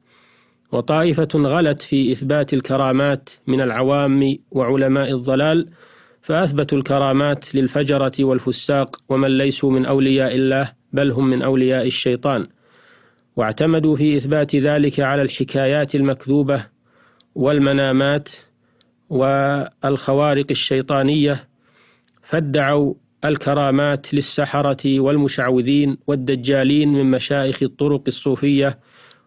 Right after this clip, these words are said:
والمخرفين، حتى عبدوهم من دون الله أحياء وأمواتا، وبنوا الأضرحة على قبور من يزعمون لهم الولاية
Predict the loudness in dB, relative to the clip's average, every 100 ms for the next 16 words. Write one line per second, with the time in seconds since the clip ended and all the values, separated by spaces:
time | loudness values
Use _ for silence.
0 | _ 0 2 0 0 0 0 0 0 -4
1 | -12 _ _ -8 -6 -2 -2 0 0 0
2 | 2 2 2 2 2 2 2 2 2 0
3 | -4 -6 -6 -2 0 0 0 0 0 0
4 | 0 0 0 -2 -2 _ _ _ _ _
5 | -4 -2 0 2 2 0 0 0 -2 -2
6 | -2 -2 0 0 0 0 2 2 2 2
7 | 2 2 0 -2 0 0 2 0 0 0
8 | 2 2 2 0 -2 -4